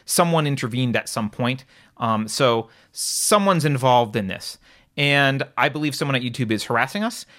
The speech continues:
and that they're looking for any possible way to shut Unsafe Space off. Um, remember, these pe-, to these people, the ends justify the means, so they don't care about justifying what they're doing. Um, and YouTube's intentionally vague guidelines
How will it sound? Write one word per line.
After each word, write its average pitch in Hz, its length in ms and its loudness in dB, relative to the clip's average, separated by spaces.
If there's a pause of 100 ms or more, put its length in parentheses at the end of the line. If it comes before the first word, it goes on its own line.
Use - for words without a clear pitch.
(180)
and 139 280 2
that 135 100 2
they're 143 120 2
looking 151 260 0
for 139 280 2
any 143 160 0
possible 131 420 -2
way 113 140 2
to 107 80 0
shut - 360 -2
Unsafe 117 340 -4
Space 107 360 -4
off. 139 380 0 (500)
Um, 107 520 0 (500)
remember, 139 600 2 (320)
these 131 280 -2
pe-, 143 220 -10
to - 140 -4
these 139 260 -2
people, 147 420 -2
the 127 160 -2
ends 127 300 0
justify 127 520 -2
the 110 100 -4
means, 117 340 0
so - 180 -2
they 107 80 4
don't 147 200 -2
care 117 200 -2
about 107 240 0
justifying 104 460 -4
what 104 160 -8
they're 107 80 -8
doing. 160 340 -2 (380)
Um, 127 280 0
and 131 280 0 (120)
YouTube's 143 640 -2
intentionally 135 760 -2
vague 113 760 -2
guidelines 175 880 0